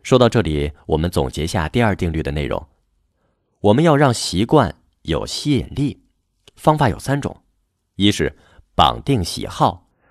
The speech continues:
把习惯和喜欢的事情联系起来。绑定喜好也可以和习惯叠加配合使用来提升效果。二是加入特定的群体，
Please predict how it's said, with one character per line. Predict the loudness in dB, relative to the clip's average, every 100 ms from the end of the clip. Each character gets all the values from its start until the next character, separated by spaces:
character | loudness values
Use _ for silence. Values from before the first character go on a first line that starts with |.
| -20 -2
把 | 0 0
习 | -2 -2 2
惯 | 4 2
和 | 2 0
喜 | 0 -2 -6
欢 | -2 -2
的 | 0
事 | 0 -2
情 | -4 -8 -8
联 | -4 -4
系 | -2 -4
起 | -4
来。 | -10 -14 _ _ _ _ _ _ _ _
绑 | 6 8
定 | 6
喜 | 4 2
好 | 2 2 2 -2 _
也 | -2
可 | 2 2
以 | 2
和 | 0 0 0
习 | -2 -2
惯 | 2 2
叠 | 0 -2
加 | 0 0 -2
配 | -2 -2
合 | -2
使 | -6 -4
用 | -4 -4 -6
来 | -6
提 | -4 -6
升 | -2 0
效 | 0 -2
果。 | -4 -8 _ _ _ _ _ _ _ _ _ _ _ _
二 | 4 4
是 | 2 0 0
加 | 0 0
入 | 0
特 | -2 2 2
定 | 4
的 | 0 0
群 | -2 -4
体， | -4 -10 -12